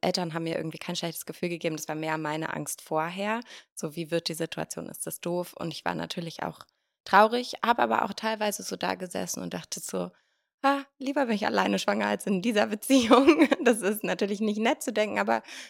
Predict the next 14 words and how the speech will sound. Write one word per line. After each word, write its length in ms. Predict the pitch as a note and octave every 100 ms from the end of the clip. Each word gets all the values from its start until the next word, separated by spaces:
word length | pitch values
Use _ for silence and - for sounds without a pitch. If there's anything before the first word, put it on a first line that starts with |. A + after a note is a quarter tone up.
| _ -
es 120 | -
hilft 260 | D4 C#4+ -
einem 180 | G#3+ A3+
dann 140 | A3
manchmal 380 | G#3+ G3+ - G2+
in 100 | G#3
der 140 | G3 G3
Situation 800 | G#3+ - G3 F#3 - F#3 F3 D#3+
so. 300 | E3 D#3+ A3+ - - - - _ -
Und 280 | F#3 F3 -
auch 80 | F#3
so 140 | F3+
Sachen 360 | F3 E3+ E3+ D#3+
wie 300 | E3 F3+